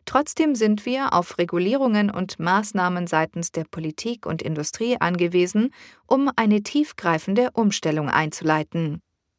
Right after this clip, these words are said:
Die nachhaltige Lebensmittelproduktion stellt demnach eine der größten Herausforderungen für eine gesunde Zukunft für Mensch und Umwelt dar.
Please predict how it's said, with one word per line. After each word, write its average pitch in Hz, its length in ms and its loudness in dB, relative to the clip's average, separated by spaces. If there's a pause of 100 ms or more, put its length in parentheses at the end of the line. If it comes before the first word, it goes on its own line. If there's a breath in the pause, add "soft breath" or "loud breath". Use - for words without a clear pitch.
Die 233 120 2
nachhaltige 240 600 2
Lebensmittelproduktion 196 1300 2
stellt 180 320 -2
demnach 214 480 2
eine 190 220 -2
der 170 120 -2
größten 254 540 -2
Herausforderungen 175 1120 0
für - 300 0
eine 156 260 -2
gesunde 247 560 0
Zukunft - 640 -4
für 175 180 0
Mensch 147 460 -4
und 254 200 -2
Umwelt 160 380 2
dar. 151 300 0